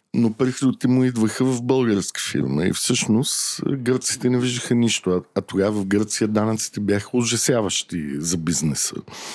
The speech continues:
И по същество това много трудно държавата може да го разбере, освен ако някой не те предаде, че ти всъщност своя имот на твоето име или на твоята фирма го ползваш за бизнес.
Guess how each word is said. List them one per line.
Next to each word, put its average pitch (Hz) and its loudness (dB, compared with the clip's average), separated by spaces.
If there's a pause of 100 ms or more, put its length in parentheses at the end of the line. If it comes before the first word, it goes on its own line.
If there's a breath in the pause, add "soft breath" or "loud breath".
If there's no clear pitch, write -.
(560 loud breath)
И 110 2
по 107 -2
същество 120 0 (480 loud breath)
това 123 2
много 135 4
трудно 151 2
държавата 131 0
може 120 0
да 110 -6
го 101 2 (120)
разбере, 110 2
освен 139 0
ако 135 -2
някой 139 0
не 135 4
те 135 0
предаде, 123 2
че - -4
ти 120 -2
всъщност - -2 (100)
своя 113 0
имот 110 -2
на 104 2
твоето 110 -2
име 107 4
или 101 2
на 95 0
твоята 98 -2
фирма 113 0
го 113 2
ползваш 104 0
за 101 2
бизнес. 92 0